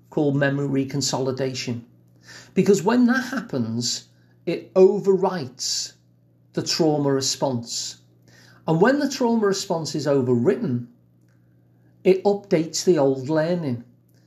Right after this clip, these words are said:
So the old data that the nervous system is basing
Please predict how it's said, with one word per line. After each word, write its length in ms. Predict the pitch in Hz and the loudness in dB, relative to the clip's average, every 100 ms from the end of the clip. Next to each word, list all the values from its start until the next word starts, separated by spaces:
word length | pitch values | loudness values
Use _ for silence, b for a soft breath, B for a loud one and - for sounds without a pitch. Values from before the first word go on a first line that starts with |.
| b | b
So 180 | - 175 | 0 4
the 180 | 185 | 6
old 320 | 185 214 190 - | 6 2 -2 0
data 340 | 185 208 185 | 0 0 -4
that 160 | 143 - | -4 -6
the 80 | 143 | -6
nervous 400 | 147 143 143 - | -4 -4 -6 -6
system 340 | 147 - 143 | -8 -4 -2
is 140 | 135 | -4
basing 680 | 127 160 185 - 143 120 117 | -2 -2 0 -2 -2 -2 -4